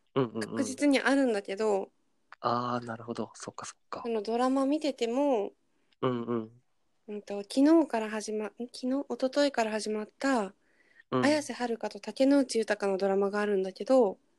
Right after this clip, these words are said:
Speaker 1: へー。
Speaker 2: 竹野内豊がシングルファザーで、
Speaker 1: うんうんうん。
Speaker 2: 小学生の娘がいて、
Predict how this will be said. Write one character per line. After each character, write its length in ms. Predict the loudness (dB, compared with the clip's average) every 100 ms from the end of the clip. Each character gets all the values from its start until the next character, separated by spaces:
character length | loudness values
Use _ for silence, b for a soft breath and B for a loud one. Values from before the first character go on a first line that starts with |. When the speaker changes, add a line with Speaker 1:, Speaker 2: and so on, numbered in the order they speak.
| _ _ _
Speaker 1:
へ 40 | -2
ー。 720 | 0 0 0 -2 -4 -10 -12
Speaker 2:
竹 280 | -8 0 6
野 160 | 8
内 280 | 6 2 -2
豊 360 | -2 -2 -2 2
が 140 | 2
シ 200 | 2 2
ン 80 | 2
グ 100 | 2
ル 140 | 0
フ 80 | 0
ァ 100 | -2
ザ 100 | -2
ー 120 | -4
で、 360 | 2 4 4 0 _ _ _ _ _ 0
Speaker 1:
う 60 | 2
ん 20 |
う 20 |
ん 20 |
う 20 |
ん。 40 | 4
Speaker 2:
小 140 | 4
学 220 | 4 0
生 180 | -2 -2
の 100 | -2
娘 540 | -4 -6 -8 -4 -4 -4
が 120 | -6
い 80 | -6
て、 400 | 0 0 0